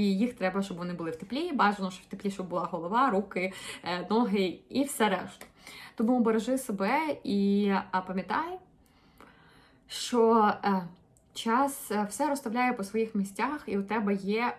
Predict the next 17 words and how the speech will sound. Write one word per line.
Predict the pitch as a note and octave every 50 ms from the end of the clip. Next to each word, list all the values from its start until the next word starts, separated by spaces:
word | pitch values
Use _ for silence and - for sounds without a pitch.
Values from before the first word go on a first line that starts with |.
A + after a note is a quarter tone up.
| - -
все | - - - - G3+ G#3 C4 E4 F#4 - -
для | A3+ G#3 G#3+
того, | G3 - A3+ G#3+ G3+ G#3
аби | G3+ G3 - F3+
отримати | F#3 F#3+ - G#3+ A3 A#3+ A#3+ A#3+ - - -
те, | - G3+ A3 -
чого | - - G3+ G3+ G#3
ти | -
хочеш | G3+ - A#3 A3+ A3 G3+ G3 -
від | - E3+ F3+
життя. | F#3 F#3 F3 - E3+ E3+ F#3+ - - - - - - - - - - - - - - - -
А | - F#3+ G3 G#3 G#3 G3+ F#3+
найголовніше, | G3+ G#3 G3 G#3 G#3 G3+ G#3 A3+ C4+ E4 - - A3
у | F#3+ F#3+
тебе | G3 A3 G#3 G#3+
є | G#3 F#3+ F#3
ти | F#3+ - - A3 B3+ C4